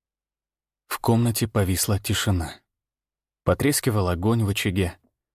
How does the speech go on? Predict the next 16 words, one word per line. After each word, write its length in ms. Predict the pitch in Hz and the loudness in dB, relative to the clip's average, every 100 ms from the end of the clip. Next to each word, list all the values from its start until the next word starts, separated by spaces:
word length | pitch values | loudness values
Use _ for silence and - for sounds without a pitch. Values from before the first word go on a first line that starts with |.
| _ _ - | _ _ 0
Где-то 340 | 95 113 117 | 2 4 2
всхлипывала 600 | 113 - 113 110 110 104 98 | 0 0 0 2 2 2 2
Ника. 440 | 90 87 - - _ _ _ _ _ _ _ - | 0 -2 -8 -16 _ _ _ _ _ _ _ -6
Сипло 420 | - 110 117 131 | 0 0 2 2
дышал 420 | 120 - 117 113 | 2 0 0 0
Степа 460 | - - 104 - 90 | -2 0 -2 0 -2
за 140 | 87 | -2
стеной. 500 | - - 90 80 - _ _ _ _ _ _ _ _ - | -2 0 -2 -4 -12 _ _ _ _ _ _ _ _ 0
Мое 220 | 95 95 | 2 2
сердце 460 | 95 - 123 - 117 | 0 0 0 0 0
билось 420 | 98 110 107 - | 2 2 2 2
неровно, 560 | 107 98 98 87 - - _ _ _ _ - | 2 2 0 -2 -10 -18 _ _ _ _ -2
с 180 | 90 87 | 0 2
долгими 520 | 117 127 117 113 110 | 2 2 2 2 0
пугающими 760 | - 101 98 95 90 - 95 | 0 0 2 0 0 0 0
паузами. 680 | 92 98 85 78 - 101 107 | 0 0 -2 -2 -6 -6 -10